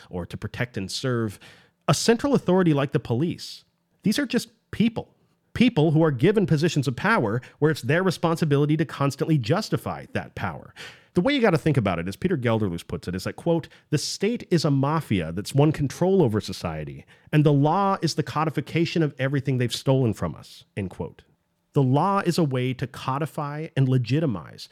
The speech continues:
the control that the state has over individuals. So, yes, the police enforce the laws, but consider the fact that laws are disproportionately applied to certain communities rather than others. Consider the fact that specific laws have been put on the books over the years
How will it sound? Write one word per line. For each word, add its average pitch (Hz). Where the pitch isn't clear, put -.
the 147
control 165
that 147
the 160
state 147
has 147
over 123
individuals. 113
So, 165
yes, 190
the 139
police 147
enforce 139
the 110
laws, 113
but -
consider 240
the 180
fact 147
that 175
laws 165
are 156
disproportionately 175
applied 175
to 156
certain 185
communities 135
rather 123
than 135
others. 180
Consider 185
the 170
fact 120
that 156
specific -
laws 98
have 135
been 135
put -
on 196
the 160
books 175
over 110
the 95
years 90